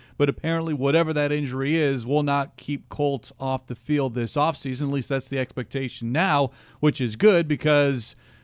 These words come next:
if you don't have Kyler Murray, now all of a sudden are all eyes <laughs> gonna be on David Blau this entire offseason and into training camp?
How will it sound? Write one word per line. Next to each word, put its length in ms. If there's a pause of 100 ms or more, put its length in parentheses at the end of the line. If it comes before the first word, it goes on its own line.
(160)
if 80
you 60
don't 140
have 200
Kyler 320
Murray, 380
now 240
all 60
of 80
a 40
sudden 560 (260)
are 160
all 220
eyes 260
<laughs> 20
gonna 100
be 160
on 180
David 380
Blau 500 (240)
this 240
entire 460
offseason 840
and 220
into 180
training 400
camp? 360